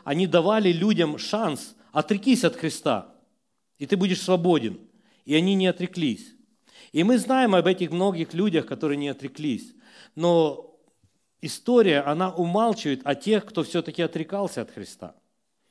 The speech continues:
И вот я хочу, чтобы мы настолько вникли в Слово Божье, чтобы мы, каждый из нас, если, пусть не придет этот момент, но если придет этот момент, чтобы мы не отреклись от Христа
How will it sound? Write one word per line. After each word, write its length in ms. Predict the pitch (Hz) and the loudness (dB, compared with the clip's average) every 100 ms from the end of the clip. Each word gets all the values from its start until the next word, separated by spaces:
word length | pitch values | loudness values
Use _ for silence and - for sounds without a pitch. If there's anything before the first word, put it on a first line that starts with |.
| _ _ _ | _ _ _
И 100 | 135 | -2
вот 120 | 180 | 0
я 140 | 220 214 | 2 0
хочу, 260 | 214 226 | 0 -2
чтобы 260 | - 180 175 | -2 -2 0
мы 140 | 202 | 0
настолько 540 | 196 190 214 220 214 185 | 0 2 2 4 4 0
вникли 560 | 151 160 202 220 160 | -2 -2 0 0 -2
в 80 | 131 | -6
Слово 340 | - 180 185 | -2 2 2
Божье, 560 | 160 139 196 156 120 101 - - - | 2 4 4 4 -2 -10 -14 -20 -18
чтобы 280 | - 160 185 | -8 -2 0
мы, 200 | 185 220 | 2 0
каждый 480 | 220 214 202 180 202 | 0 0 0 -2 -4
из 100 | 170 | -2
нас, 540 | 180 147 104 - - _ _ _ _ _ | 0 0 -2 -8 -20 _ _ _ _ _
если, 380 | 180 202 214 190 | 2 4 4 -2
пусть 400 | 151 - 254 254 | -4 -2 0 0
не 100 | 240 | 0
придет 380 | 220 190 202 202 | 0 2 2 2
этот 240 | 165 143 | -2 -2
момент, 480 | 160 151 135 98 - _ _ _ _ | -2 -2 -4 -6 -12 _ _ _ _
но 100 | 139 | -2
если 400 | 170 202 247 180 | 0 2 0 0
придет 320 | 170 180 170 147 | -4 -2 0 -2
этот 140 | 143 | -4
момент, 260 | 143 127 113 | -6 -6 -8
чтобы 260 | 131 123 | -10 -8
мы 140 | 151 170 | -6 -6
не 240 | 170 226 | -2 -2
отреклись 760 | 226 226 - 151 135 117 - - | -2 -8 -8 -12 -6 -6 -8 -12
от 140 | 113 | -14
Христа 480 | - 117 - 101 | -12 -12 -10 -10